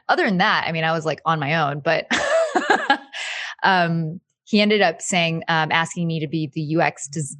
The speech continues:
a U X designer for, um, this Call of Duty project at Activision. And so that's when I started doing that. And when I was there, I think I realized at that point,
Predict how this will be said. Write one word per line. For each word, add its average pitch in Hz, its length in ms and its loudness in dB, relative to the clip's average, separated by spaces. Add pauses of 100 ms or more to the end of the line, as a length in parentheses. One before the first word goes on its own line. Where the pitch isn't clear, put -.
a 180 80 4
U 202 340 2
X - 400 -2
designer 160 800 0
for, 160 720 0 (400)
um, 156 640 0 (180)
this 180 200 0
Call 165 220 2
of 160 60 0
Duty 160 220 0
project 151 580 0
at 147 140 0
Activision. 160 720 -4 (760)
And 208 100 2
so 185 400 2
that's - 580 -2
when 185 220 2
I 175 60 2
started 165 300 -2
doing 156 300 -4
that. 175 420 2 (120)
And 175 600 0
when 180 180 2
I 170 100 2
was 156 260 -4
there, 220 600 2 (760)
I 262 80 2
think 349 160 4
I 311 40 6
realized 214 560 4
at 185 120 2
that 220 200 2
point, 180 440 0